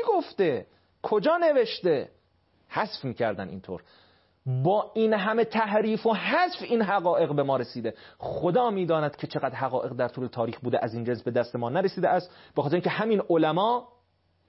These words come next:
حذف کردن و تحریف کردن. خدا می‌دونه چقدر بوده اینها. خب، این هم مورد دیگری از نسخه‌های خطی که نام حضرت زهرا رو حذف کردن. در مورد اول دیدیم کلاً بحث آتش زدن رو حذف کرده بود.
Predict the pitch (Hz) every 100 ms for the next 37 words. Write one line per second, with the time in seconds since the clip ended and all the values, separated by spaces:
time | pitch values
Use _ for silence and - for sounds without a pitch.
0 | - 156 151 - 147 123 127 117 92 -
1 | 95 - 78 80 - 156 240 170 120 104
2 | 107 85 - 78 - 73 - - _ _
3 | _ _ _ _ _ _ _ _ _ _
4 | - 80 98 113 104 90 113 113 95 117
5 | 127 101 101 - 87 117 107 - 92 -
6 | 143 165 131 120 139 117 101 104 123 107
7 | 95 101 117 90 127 143 - 156 160 -
8 | - _ 123 151 160 156 156 170 170 190
9 | - 143 131 180 185 175 - 131 120 143
10 | 165 202 117 - - 95 82 -